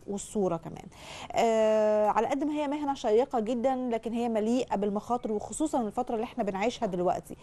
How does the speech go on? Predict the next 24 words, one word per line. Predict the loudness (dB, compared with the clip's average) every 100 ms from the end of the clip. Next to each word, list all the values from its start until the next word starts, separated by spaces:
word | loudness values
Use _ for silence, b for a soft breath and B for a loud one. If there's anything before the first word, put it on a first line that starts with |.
| B B 0
خلينا | 2 2 2
نتعرف | 2 2 2 0 0
على | 2 2
ضيفنا | 2 0 -2
الموجود | -2 0 0
معانا | 0 0 0
النهاردة، | 0 0 0
هو | 0
مصور | 0 2 2 2
صحفي، | -2 -4 -4 -4 -4 B B B 0
هيمدنا | 2 2 0 0
كمان | 0 0 0 -2
بصور | 0 2 2 2
نشوفها | -2 -4 -4 0 4 4
ونشوف | 2 0 -4
ال-، | -2 -2 -4 -6 -6
الأحداث | -4 -4 0 0 0
اللي | -2
كان | -2 0
بينزل | 0 0
فيها | -2 -2 -2
شكلها | -4 -4 -2
عامل | -2 0
إزاي، | 0 0 2 2